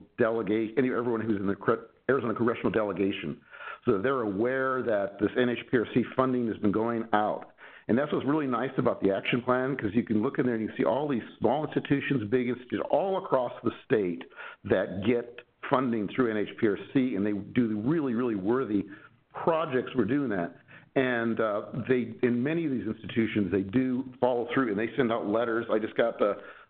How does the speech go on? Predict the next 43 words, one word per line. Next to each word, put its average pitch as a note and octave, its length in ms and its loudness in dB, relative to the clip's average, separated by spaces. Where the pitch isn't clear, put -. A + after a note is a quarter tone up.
um, G2 200 2
a F#2 60 0
packet A2 380 0
back G#2+ 300 0
from G#2 220 2
the G2+ 120 0
Superstition, A#2 840 0
uh, G2 260 2
uh, F2+ 160 2
Mountains A2 500 0
Little A#2+ 180 2
Historical C3+ 320 0
Society, C3 400 0
and, G#2 300 0
uh, F#2+ 300 0
they G#2+ 220 0
had F2 260 -4
diligently C3+ 580 0
sent B2+ 140 4
a A2 40 0
letter A2+ 220 0
out G#2+ 120 -4
to - 160 -2
everybody. C#3+ 580 0
Um, G#2+ 320 2
I A#2+ 140 0
understand A#2 420 0
that G2+ 300 -2
earlier C3+ 360 0
this A#2+ 160 -2
year, B2+ 500 0
um, G2+ 400 0
the A2+ 60 4
Mojave A#2+ 460 0
County B2 280 0
Historical A#2+ 380 -2
Society, B2+ 260 2
which A2 240 -2
had F2+ 160 2
gotten A2 320 2
a A2 40 0
grant A#2 300 0
for, A2 340 2